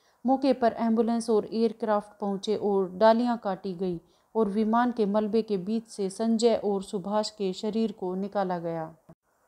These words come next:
भाजपा के राज्यसभा सांसद सुब्रमण्यम स्वामी ने साल दो हज़ार इक्कीस में कांग्रेस की अंतरिम अध्यक्ष और संजय की भाभी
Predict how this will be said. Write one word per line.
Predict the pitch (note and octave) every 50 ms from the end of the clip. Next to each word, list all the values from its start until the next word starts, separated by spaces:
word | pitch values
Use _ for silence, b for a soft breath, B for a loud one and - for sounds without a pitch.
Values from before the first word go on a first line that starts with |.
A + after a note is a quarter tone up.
| _ _ _ _ _ _ _ _ _ G3
भाजपा | A#3 B3 C4 - B3 D4+ D4 D4
के | D4+ D4 C4 C4
राज्यसभा | B3+ B3 B3+ A3+ C4+ C#4 - - C4 G#3+ A#3+ A#3
सांसद | A#3 B3 A#3 G#3+ G#3 - A#3+ A3 G#3+
सुब्रमण्यम | - - A#3 G3+ G#3 A3+ A#3 A#3 A3+ G#3+ G#3+ A3 A#3 A#3 A#3+
स्वामी | A#3 - A#3 G3+ G3+ G3+ G#3 G#3 G3+
ने | F#3 F#3+ F#3 F3+ F3
साल | - - A3+ G#3 G#3 G#3+ A3 G#3+
दो | F#3+ G#3+ G#3+ A3
हज़ार | A3 G#3 F3 G3+ F#3+ G3 G3 -
इक्कीस | - G#3+ F#3+ - _ A#3 A3+ A3 -
में | G3+ F#3 F#3
कांग्रेस | - G3 G3+ G#3 G#3 G#3 A3+ A3 A3 -
की | - G3
अंतरिम | - - G#3 G#3 G#3 G3+ A3+ A3 A#3 A3+ G3+
अध्यक्ष | - - F#3 - - G#3 G#3+ G#3 G#3 - -
और | G3 G3 G3 F#3+
संजय | - A3 G#3+ G#3+ G#3+ A3+ A3+ G#3
की | A3 G3+ F#3
भाभी | E3 F#3 F#3+ F3+ E3+ E3+ F3+ D#3+